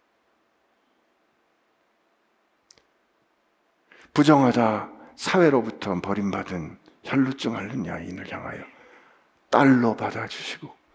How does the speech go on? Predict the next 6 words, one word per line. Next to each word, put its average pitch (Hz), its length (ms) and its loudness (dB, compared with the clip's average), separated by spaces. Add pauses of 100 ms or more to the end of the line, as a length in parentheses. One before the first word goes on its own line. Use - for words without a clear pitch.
(260)
모든 214 520 10
사람이 214 460 4
죄인이라 180 560 6
여긴 156 300 4
여자를 131 420 2
향하여 120 400 -4